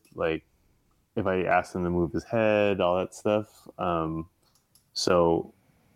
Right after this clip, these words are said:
baby hair is not easy to cut because it's so soft.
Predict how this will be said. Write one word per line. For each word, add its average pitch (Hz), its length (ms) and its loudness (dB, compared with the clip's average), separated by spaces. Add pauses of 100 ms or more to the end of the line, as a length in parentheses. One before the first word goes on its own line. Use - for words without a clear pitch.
baby 135 300 6
hair 120 280 6
is 104 100 2
not 101 180 2
easy 101 200 2
to 107 100 4
cut 87 340 -4
because 98 220 0
it's - 80 -6
so 90 160 0
soft. - 460 -2